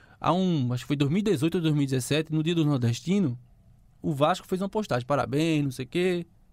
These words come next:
Eu olhei as redes sociais daqui, ó, uma demora pra fazer. Pega aniversário de Salgueiro, "Parabéns, você rubro-negro de Salgueiro, tricolor de Salgueiro, alvirrubro de Salgueiro."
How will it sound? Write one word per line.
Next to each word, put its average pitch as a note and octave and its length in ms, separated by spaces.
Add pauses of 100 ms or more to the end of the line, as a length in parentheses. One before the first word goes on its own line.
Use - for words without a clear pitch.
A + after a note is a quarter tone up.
(500)
Eu D#3+ 120
olhei E3+ 300 (220)
as C3+ 200
redes D#3 140
sociais D3+ 320
daqui, C#3 300
ó, A#2+ 140 (560)
uma C#3+ 80
demora C#3+ 600
pra A2+ 120
fazer. G#2+ 420 (1000)
Pega C4 200
aniversário G#3 480
de - 80
Salgueiro, D#3+ 580 (360)
"Parabéns, G3 540
você F3 300
rubro-negro F#3 500
de - 60
Salgueiro, E3 680
tricolor F#3 440
de - 80
Salgueiro, E3 540
alvirrubro F3 400
de F3+ 100
Salgueiro." D#3 560